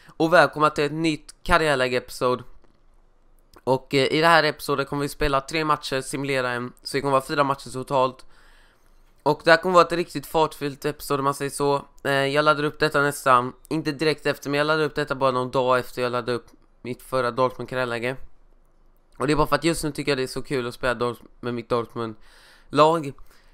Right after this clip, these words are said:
Så jag har inte spelat så jättemycket Ultimate Team. Men idag är det onsdag och idag kommer Team of the Season ut. Och vet ni inte vad Team of the Season är? För jag såg en kommentar som, det var en som undrar varför priserna har gått ner. Och det är bara för att nu,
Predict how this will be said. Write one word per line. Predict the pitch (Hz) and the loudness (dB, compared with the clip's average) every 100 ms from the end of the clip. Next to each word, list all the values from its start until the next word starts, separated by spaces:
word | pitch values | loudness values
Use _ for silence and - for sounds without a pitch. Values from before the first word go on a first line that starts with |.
| - | -18
Så | - 156 | -4 2
jag | |
har | 151 | 2
inte | 156 | 2
spelat | - 160 | 0 0
så | - | 2
jättemycket | 147 - 127 135 | -2 -2 0 0
Ultimate | 131 135 131 | 0 -4 -6
Team. | 151 139 139 - - | -2 -2 -2 -8 -8
Men | 143 165 165 160 - - | 0 2 2 -2 -10 -10
idag | 143 160 170 156 | -4 6 8 8
är | |
det | 151 | 2
onsdag | - 160 151 - - 156 | 0 0 0 -4 2 4
och | - 143 147 | 4 -4 -4
idag | 143 147 139 | 0 0 0
kommer | 151 131 | -4 -4
Team | - 175 151 | -6 -4 -2
of | 139 | -2
the | - | -4
Season | 147 - 139 127 143 | -8 -6 -6 -6 -6
ut. | 139 135 - - - - - - | -4 -6 -8 -20 -20 -20 -20 -20
Och | - - 135 - | -6 -2 -2 -2
vet | 151 175 | -2 0
ni | 175 | 0
inte | 156 | 0
vad | 151 | -2
Team | 160 147 | 0 -2
of | 147 | -2
the | |
Season | 156 143 - 147 | -4 -6 -4 -2
är? | 135 | -2
För | - | 2
jag | 156 | 0
såg | 156 175 | 2 -2
en | 151 | -2
kommentar | 160 143 151 139 | -2 -2 0 -2
som, | 135 135 - _ | -2 -6 -8 _
det | 147 | 0
var | 156 | 0
en | |
som | 156 156 | 0 0
undrar | 160 135 120 | 0 2 2
varför | 131 131 | 2 -2
priserna | - 156 - 123 | -4 -4 -2 -4
har | |
gått | 127 - | -4 -6
ner. | 139 143 131 - - - _ - _ _ _ - | -4 -4 -8 -16 -20 -20 _ -20 _ _ _ -2
Och | 135 | 2
det | 151 | 4
är | |
bara | 156 160 | 6 6
för | 143 | 6
att | |
nu, | 156 160 170 | 2 2 2